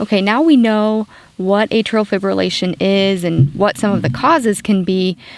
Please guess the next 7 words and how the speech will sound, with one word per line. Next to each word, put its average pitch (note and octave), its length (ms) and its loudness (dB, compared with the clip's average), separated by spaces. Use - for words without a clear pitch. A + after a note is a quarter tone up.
So G#3+ 240 -2
how D4+ 440 0
does A3+ 240 0
atrial G#3 500 0
fibrillation, G3 920 0
or F#3+ 260 0
also F#3 480 0